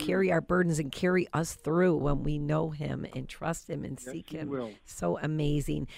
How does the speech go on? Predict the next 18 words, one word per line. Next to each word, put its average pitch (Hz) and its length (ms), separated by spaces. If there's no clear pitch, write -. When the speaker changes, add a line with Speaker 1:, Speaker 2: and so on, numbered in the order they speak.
Speaker 1:
So, 220 420
uh, 196 300
thank 262 340
you 208 60
so 208 200
much 202 180
for 185 100
sharing 175 380
that 160 200
story, 170 440
Lex, 160 400
and, 160 160
Speaker 2:
Mm. 151 220
Speaker 1:
and, 151 160
uh, 151 220
just 165 420
so 170 180
grateful 170 720